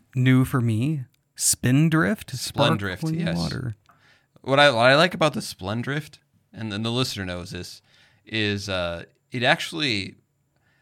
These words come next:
Speaker 2: most, most sparkling waters flavored, it, it doesn't really taste like what it's supposed to, like the fruit,
Speaker 1: Yeah.
Speaker 2: you know?
Speaker 1: Right.
Speaker 2: This actually tastes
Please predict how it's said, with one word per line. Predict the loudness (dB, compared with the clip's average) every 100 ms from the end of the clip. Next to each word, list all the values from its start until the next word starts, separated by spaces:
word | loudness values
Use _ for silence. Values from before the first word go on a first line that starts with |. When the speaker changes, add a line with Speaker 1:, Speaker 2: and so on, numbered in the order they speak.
| _
Speaker 2:
most, | -10 0 0 0 -4 -12 -20 _ _ _ _
most | -6 -6
sparkling | 0 0 0 -4
waters | -2 -2 -2 -6 -8 -16
flavored, | -14 -6 -4 -4 -6 -8 -16 _ _ _ _ _ _ _ _ _ _ _
it, | -4 -2
it | -4
doesn't | 0 0 0
really | -4 -4 -4
taste | -8 -6 -6 -6 -8
like | -8 -8
what | -10 -10 -8
it's | -10
supposed | -14 -12 -12 -10 -10
to, | -10 -8
like | -8 -10
the | -14
fruit, | -4 2
Speaker 1:
Yeah. | 2 2 -2 -8 _
Speaker 2:
you | -10 -6
know? | -6 -6 -8 _ _ _ _ _
Speaker 1:
Right. | 0 0 0 -6 -16
Speaker 2:
This | -4 -2 -2 -6 2
actually | 4 4 0 -8 -6 -8
tastes | -12 -10 -8 -8 -10 -12